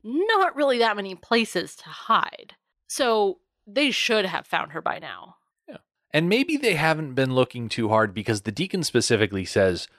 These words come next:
Speaker 2: "We could tear this boat apart looking for her, but I'd rather somebody just tell me where she is."
Speaker 1: Yeah.
Speaker 2: So it's possible that I was giving them a little too much credit, and they basically boarded the ship,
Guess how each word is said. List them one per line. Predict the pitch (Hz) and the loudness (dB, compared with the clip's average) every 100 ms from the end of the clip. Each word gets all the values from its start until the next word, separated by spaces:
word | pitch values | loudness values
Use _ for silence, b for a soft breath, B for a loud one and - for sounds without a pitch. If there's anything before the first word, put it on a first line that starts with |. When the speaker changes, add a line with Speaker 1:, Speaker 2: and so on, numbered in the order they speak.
| b | b
Speaker 2:
"We | b 131 | b -2
could | 117 - 262 254 139 | -2 -4 0 0 -2
tear | - 113 107 | -2 2 2
this | 90 85 | 2 -2
boat | - 98 85 | 0 0 0
apart | - 98 - | 0 0 0
looking | 98 - 98 | -4 -6 -10
for | - 87 | -12 -6
her, | 90 82 b b b 120 | -2 -2 b b b -4
but | 113 | -2
I'd | 110 107 | 0 0
rather | 131 123 117 | 0 0 -2
somebody | - 120 117 110 104 | 0 -2 0 0 0
just | 98 92 - | -2 -2 -2
tell | 113 110 | -2 0
me | 104 92 | -2 -2
where | 90 87 | 2 2
she | 80 - 90 | 2 -6 -6
is." | 80 85 69 - - _ | -2 -4 -4 -8 -10 _
Speaker 1:
Yeah. | 277 294 226 185 156 - | -8 -2 0 0 -2 -4
Speaker 2:
So | 175 151 143 | -4 0 2
it's | 135 | 0
possible | - 175 185 - 120 110 95 | -2 -2 0 0 0 2 2
that | 98 104 | 2 2
I | 107 110 | 2 2
was | 104 95 | 0 0
giving | 110 110 101 | -2 -2 -2
them | 95 | -2
a | 95 | 0
little | 98 90 | 0 0
too | - 98 | -2 -4
much | 87 - | -4 -2
credit, | 98 92 92 | 0 2 0
and | 92 107 | -2 0
they | 113 113 92 _ _ | 0 0 -4 _ _
basically | 131 131 127 135 123 113 107 | 0 0 0 0 -2 0 -2
boarded | 92 _ 117 156 170 165 131 | -4 _ 2 2 2 0 0
the | 151 | -2
ship, | - 104 85 - | 0 2 0 -2